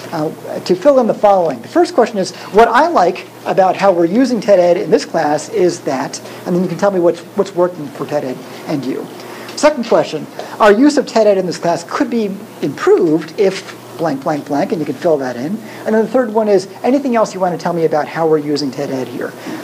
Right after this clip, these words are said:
Um, you are the first S and P class to be using ted Ed, and I, before we get to the second two-thirds of the semester, we're about a third of the way through, I thought I'd get some feedback from you. So if you please take one and pass it. I have a few folks, as I've mentioned before, who are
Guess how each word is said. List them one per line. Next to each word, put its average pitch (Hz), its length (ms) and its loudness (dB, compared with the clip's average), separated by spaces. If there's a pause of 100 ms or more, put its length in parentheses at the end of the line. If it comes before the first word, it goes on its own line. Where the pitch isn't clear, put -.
Um, 160 260 -6
you 220 160 4
are 196 180 6
the 190 160 -4
first 196 400 0 (220)
S 190 140 -4
and 175 100 -6
P 175 80 -2
class 170 320 -4
to 160 60 -10
be 143 80 -8
using 190 300 0
ted 208 180 -2
Ed, 226 160 0
and 160 180 -6
I, 156 200 -4 (260)
before 190 240 2
we 185 100 4
get - 260 0 (280)
to 170 100 0
the 156 140 0
second 190 520 -4 (280)
two-thirds 233 560 0
of 165 80 -2
the 156 60 -6
semester, 151 440 -6 (100)
we're 151 60 2
about 147 200 0
a - 20 -6
third 202 240 0
of 147 80 -4
the 131 40 -12
way 123 120 -4
through, 120 220 -6 (360)
I 196 60 -6
thought 175 160 2
I'd 156 100 2
get 160 120 0
some 151 120 -8
feedback 151 380 -4
from 131 160 -8
you. 131 140 -6 (380)
So 233 140 4
if 220 120 -2
you 208 60 0
please 311 360 0 (180)
take 277 220 -2
one 226 160 0
and 196 120 -4
pass - 260 -10
it. - 140 -10 (720)
I 208 60 2
have 220 160 4
a 190 40 2
few 311 220 2
folks, 240 280 4
as 190 100 -2
I've 175 140 0
mentioned 180 280 -2
before, 175 300 0
who 180 160 2
are 170 260 2